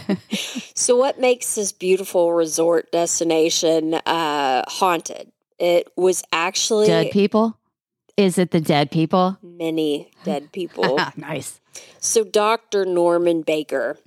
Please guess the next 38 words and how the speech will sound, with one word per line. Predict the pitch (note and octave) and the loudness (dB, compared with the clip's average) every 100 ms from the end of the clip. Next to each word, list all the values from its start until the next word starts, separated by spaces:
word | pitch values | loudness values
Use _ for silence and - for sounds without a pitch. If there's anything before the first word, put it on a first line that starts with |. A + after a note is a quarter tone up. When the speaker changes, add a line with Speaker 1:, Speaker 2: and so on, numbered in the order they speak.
| - | -6
Speaker 2:
and | F#3+ G3+ | 0 2
this | G#3+ - | 0 -2
is | F#3 | -2
him, | G3+ D#3 D3+ | 0 0 -2
and | - G#3+ | -4 -2
I | G#3 G#3 | 0 0
sort | - C4+ A#3+ | 0 0 0
of | |
say | G#3+ - E3+ E3 | -2 0 2 0
doctor | D#3 C3 C#3 - D#3 | -2 -6 -6 -8 -8
in | D#3 | -8
quotation | - D3+ D#3 C3+ D3 D#3 | -6 -4 -4 -4 -2 0
marks | D#3 D#3+ - - - _ - | -2 -6 -6 -8 -8 _ -12
Speaker 1:
Yeah, | F#3 F3+ E3 | -8 -6 -8
Doctor | E3+ G3 | -2 -2
Speaker 2:
because | G3+ F#3 F3+ G3 F#3 F3 | -2 -4 2 4 4 2
Speaker 1:
Norman. | E3+ E3 | -2 -2
Speaker 2:
he | E3 - G3+ G3 | -6 -4 0 2
was | G3 F#3+ F3+ | 2 2 0
never | E3 D#3+ D#3+ D#3+ | -2 0 0 0
certified | - - - - - E3 F3 G#3+ G3 | -2 -2 -4 -4 -6 -8 -8 -4 -4
to | G3+ | -2
be | A#3+ | -2
a | A#3+ | 0
doctor. | B3+ C4 - D4+ | 0 0 0 -2
He | C4 A#3+ | -2 -2
just | F#3+ - | -2 -2
rolled | F3 E3+ E3+ F3+ F#3+ | -2 2 4 2 2
into | F3 E3 E3 | 0 0 -4
town. | E3+ C3 D#3 F3+ | -4 -2 0 0
Speaker 1:
He | G3 | 2
just | F3 - | 0 0
plays | E3 D3 | 0 2
one | D3 D3 | 2 0
on | C#3+ | 0
T | - | -2
V. | D3 D3 D#3 | -2 0 2
Speaker 2:
Yeah. | - C#4 - | 0 2 -2